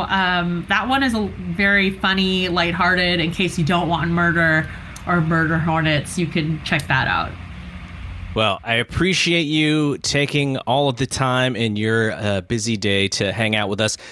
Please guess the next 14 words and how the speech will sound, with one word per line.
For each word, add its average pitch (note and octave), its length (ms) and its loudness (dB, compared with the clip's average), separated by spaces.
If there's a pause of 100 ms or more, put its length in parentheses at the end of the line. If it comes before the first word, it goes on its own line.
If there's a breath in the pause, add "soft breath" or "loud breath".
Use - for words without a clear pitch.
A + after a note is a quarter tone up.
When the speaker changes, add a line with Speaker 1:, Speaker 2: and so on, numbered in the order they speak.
(120 loud breath)
Speaker 2:
Just D3+ 280 0
so F3 180 0
people D3+ 400 0
know C#3+ 420 2
where B2+ 220 2
to D#3 80 2
find B2 300 2
you A#2+ 80 2
if - 100 -6
they A2+ 220 2
aren't B2+ 240 2 (200)
finding B2 380 0
you A#2+ 140 0
already, A2+ 480 0